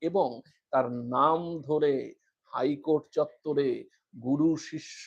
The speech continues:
বলে, মানে বিকাশ ভট্টাচার্য এবং বিশ্বজিৎ বসুকে গুরু শিষ্য আখ্যায়িত করে এরা যেগুলো বলেছে, এরা এদের মুখে বলেছে ঠিকই, কিন্তু পিছন থেকে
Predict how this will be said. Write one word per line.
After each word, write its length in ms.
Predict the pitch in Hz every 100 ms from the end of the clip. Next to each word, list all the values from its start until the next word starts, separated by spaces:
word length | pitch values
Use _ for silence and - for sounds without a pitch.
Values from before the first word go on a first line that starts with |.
| 156
বলে, 280 | 147 147 143 135
মানে 180 | 120 135
বিকাশ 300 | 131 123 151 139
ভট্টাচার্য 460 | 143 135 147 135 151
এবং 240 | 143 143 143 143
বিশ্বজিৎ 380 | 135 - 143 139
বসুকে 440 | 131 139 147 139 143
গুরু 260 | 135 131 151
শিষ্য 280 | - 143 - 151
আখ্যায়িত 460 | 139 - 143 -
করে 300 | 156 143 139 135 - _ _ _ -
এরা 180 | 135 139
যেগুলো 360 | 123 127 139 139
বলেছে, 440 | 123 139 139 - 131 120 _ _ _
এরা 300 | 135 143 143 143
এদের 320 | 139 143 135
মুখে 280 | 135 - 135
বলেছে 420 | 131 135 127 127
ঠিকই, 420 | 135 127 135 131 127 _ _
কিন্তু 260 | 127 135
পিছন 500 | - 135 135 151 151
থেকে 320 | 143 139 143